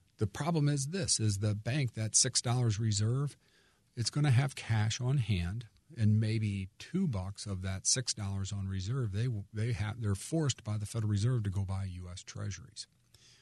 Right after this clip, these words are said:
So this is where it gets really inter-, interlinked.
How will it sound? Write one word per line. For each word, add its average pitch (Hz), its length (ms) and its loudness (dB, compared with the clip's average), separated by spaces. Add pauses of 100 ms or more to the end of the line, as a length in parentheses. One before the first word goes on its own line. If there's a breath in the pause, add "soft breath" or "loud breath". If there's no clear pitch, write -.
(180 soft breath)
So 90 140 -4
this 104 180 2
is 113 120 4
where 110 180 4
it 101 60 2
gets 107 260 0
really 107 380 4
inter-, 110 300 6 (200)
interlinked. 107 600 2